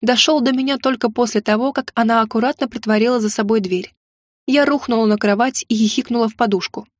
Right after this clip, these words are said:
«Значит, Джоди намерена снова и снова отправлять меня в библиотеку, пока поиски не увенчаются успехом». И правда, такая настойчивость вызывает вопросы.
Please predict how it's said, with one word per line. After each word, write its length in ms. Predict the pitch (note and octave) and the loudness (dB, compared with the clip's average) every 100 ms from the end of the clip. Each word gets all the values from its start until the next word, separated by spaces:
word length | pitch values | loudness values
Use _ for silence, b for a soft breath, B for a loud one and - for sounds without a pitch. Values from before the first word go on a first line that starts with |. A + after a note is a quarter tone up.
| _ _ _ _ _ - | _ _ _ _ _ -6
«Значит, 680 | F#3 F3+ F3 F3+ C#4 - _ _ _ _ A#3+ | 0 2 2 0 -4 -6 _ _ _ _ -2
Джоди 420 | A3+ A#3+ C#4+ C#4+ | 2 2 2 0
намерена 540 | C#4+ C4+ C#4 C#4 C4+ | 0 -2 0 0 -2
снова 440 | C4 - B3+ C#4+ C#4 | -4 -4 -2 0 -2
и 160 | - | -2
снова 440 | D4 - C4+ A#3+ G#3+ | -4 -2 0 0 0
отправлять 600 | G#3+ - G#3 G3+ A#3 - | -2 -2 0 2 0 0
меня 220 | A3+ G#3+ | 0 0
в 60 | F#3+ | 0
библиотеку, 720 | G3+ A3 B3 - F#3+ - F#3 _ _ _ | 0 2 0 0 -2 -4 -14 _ _ _
пока 240 | G3+ G#3+ G3 | -2 0 0
поиски 460 | - F#3+ G#3+ - | 2 2 2 0
не 100 | A#3+ | 0
увенчаются 720 | A#3 G3+ F#3+ F3 F3 F3 G3+ | 2 2 0 -2 -2 -2 -2
успехом». 580 | G3+ - F3+ - F3 G3 _ _ _ _ _ _ _ D4 | -2 -2 -4 -4 -12 -14 _ _ _ _ _ _ _ -2
И 100 | E4 | 0
правда, 480 | C#4+ A#3+ G3+ G3+ | 2 2 2 0
такая 400 | A3 A3 A3 G#3+ | 0 0 0 2
настойчивость 840 | G#3 G#3+ - G3 F#3+ - B3 A#3 A3 | 2 0 0 0 0 0 -2 -2 -2
вызывает 500 | G#3+ G#3 F#3 F#3 G3 | 0 0 0 -2 -2
вопросы. 580 | A3 G#3 F3+ - G3+ | -2 -2 -4 -6 -8